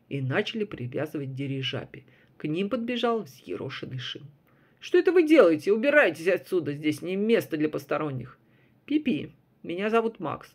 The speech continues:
Это шар вы ждали всю свою жизнь. Он прилетел из космоса. Скажите мне, что такое космос?» Да.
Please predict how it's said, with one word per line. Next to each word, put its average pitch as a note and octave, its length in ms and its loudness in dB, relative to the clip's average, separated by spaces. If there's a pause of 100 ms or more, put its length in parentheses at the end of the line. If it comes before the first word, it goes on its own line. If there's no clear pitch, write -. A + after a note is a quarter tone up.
(120)
Это D#3 160 -6
шар A#3+ 340 -4
вы C#3 100 -4
ждали B2+ 280 -6
всю - 340 -6
свою - 320 -10
жизнь. B2 300 -12 (340)
Он D3 240 -4
прилетел C3+ 560 -4
из E3 220 -4
космоса. - 640 -2 (160)
Скажите G#3 640 0
мне, D3 200 -18 (100)
что - 380 4
такое - 320 -4 (100)
космос?» - 380 -20 (2750)
Да. G3 320 -6